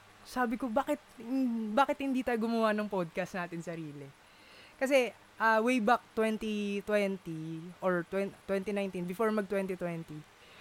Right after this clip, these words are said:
gusto ko nang gumawa ng, ano, ng platform na makakapag-speak out ako ng mga gusto kong sabihin. And then, ang, ang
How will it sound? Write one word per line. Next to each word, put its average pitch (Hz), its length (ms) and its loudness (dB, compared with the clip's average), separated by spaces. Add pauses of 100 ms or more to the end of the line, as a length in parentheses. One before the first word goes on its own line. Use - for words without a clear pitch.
(160)
gusto 226 220 2
ko 254 80 8
nang 247 420 2
gumawa 214 460 6
ng, 196 400 0
ano, 156 420 -2
ng 180 480 2 (960)
platform 175 720 4 (800)
na 202 320 4
makakapag-speak 208 1400 0
out 214 240 6 (400)
ako 180 320 2 (800)
ng 196 80 -2
mga 202 240 4
gusto 190 160 -4
kong 196 160 0
sabihin. 165 480 -2 (800)
And 208 160 2
then, 202 320 4 (400)
ang, 247 320 2
ang 262 180 2